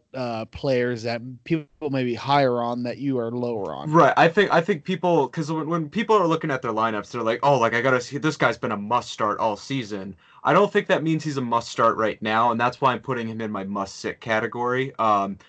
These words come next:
Speaker 2: now, I want, I do wanna be clear. So, like, D K Metcalf, if you don't have a better option,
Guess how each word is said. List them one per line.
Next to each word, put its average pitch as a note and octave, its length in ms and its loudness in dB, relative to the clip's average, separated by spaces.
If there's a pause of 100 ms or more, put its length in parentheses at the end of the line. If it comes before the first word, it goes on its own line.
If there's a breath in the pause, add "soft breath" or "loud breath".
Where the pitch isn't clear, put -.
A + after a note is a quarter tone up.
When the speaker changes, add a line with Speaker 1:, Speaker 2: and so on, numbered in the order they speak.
(220 soft breath)
Speaker 2:
now, B2+ 540 4 (160)
I B2+ 100 4
want, B2 420 0
I B2+ 140 2
do C#3 160 -2
wanna A#2+ 220 -2
be A2+ 120 -8
clear. B2+ 380 0
So, B2+ 140 -6
like, A2 180 -2
D D3+ 100 4
K C#3 160 -4
Metcalf, A2 640 -4
if A2 180 -8
you B2 140 -4
don't A2+ 320 2
have A#2+ 240 0
a G#2 80 -2
better G#2 300 0
option, G#2+ 580 0